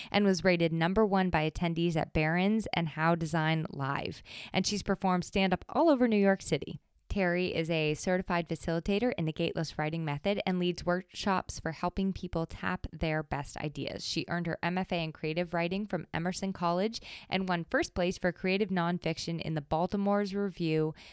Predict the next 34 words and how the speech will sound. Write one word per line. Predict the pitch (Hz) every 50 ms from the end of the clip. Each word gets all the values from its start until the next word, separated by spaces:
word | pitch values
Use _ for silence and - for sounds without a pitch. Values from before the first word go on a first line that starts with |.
| - - _ _
twenty | - - - 202 196 202
sixteen | 196 214 208 - - - 185 180 175 170 156
Literary | 151 156 151 147 143 139 139 - - -
Contest. | - 135 131 - - - - - - - - - - - - - _ _
Terry | - - 202 196 196 208 214
lives | 196 185 165 160 165 170 - - -
in | - 156 151 147 156 - - -
Manhattan. | 151 147 143 135 147 147 147 - - - - - - - - - - 160 - - - - - - - -
And | - 208 226
if | 240 240 - - _ -
after | 208 233 269 - 277 285
this | 233 269 254 -
podcast | - 214 196 208 185 - 202 180 175 175 -
you're | 185 180 170
like, | 170 165 160 160 165 - - _ -
"I | - 180 202 226 240 247 247 247
need | 240 233 220 208
more | 185 180 175 175 175 170 170 170 -
of | 165 165 151
this | 156 160 151
person, | - - 165 156 156 143 - 151 147 147 147 -
I | - 175 190
need | 202 202 202 185 175
more | 180 175 175 170 170 165
of | - 156 151
this | 165 160 -
conversation," | - - 151 147 151 160 147 - 156 151 147 - - 151 147 147 143 143 - _ _
you're | - 151 143 139 156 185 233 311
in | 320 247
luck. | 185 160 151 - -
You | - - 180 214
can | - - 269 269
get | 254 - 330 427 -
more. | 285 285 247 202 185 170 151 139